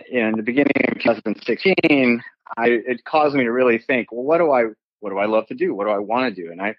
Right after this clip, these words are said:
what I loved is I loved building the company. And I feel like I came to Facebook at a time where it was, um, it was kind of the corporate equivalent of a teenager.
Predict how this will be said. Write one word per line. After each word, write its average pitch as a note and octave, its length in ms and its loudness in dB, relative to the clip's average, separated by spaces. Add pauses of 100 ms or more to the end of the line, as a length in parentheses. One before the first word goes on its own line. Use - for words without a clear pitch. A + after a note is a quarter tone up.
(360)
what D3 120 4
I D#3 80 6
loved E3+ 380 4
is - 300 -6 (160)
I B2+ 60 -6
loved D#3 240 -4
building C3+ 340 -2
the G2 60 -10
company. - 540 -12
And A2+ 100 -4
I B2 140 2
feel D3+ 240 4
like B2+ 240 0
I A2 80 2
came D3+ 380 2
to B2 60 4
Facebook A2+ 600 0
at G2+ 80 2
a F#2+ 60 -4
time A#2 340 -2
where G2+ 100 0
it - 80 -4
was, F#2 260 -6 (280)
um, F2 400 -6 (400)
it - 320 -14
was C3 100 -2
kind F#3 220 0
of D3 80 6
the G2+ 160 2 (240)
corporate D#3+ 380 4
equivalent C#3 400 2
of F2 80 -4
a F2 80 -8
teenager. D2+ 640 0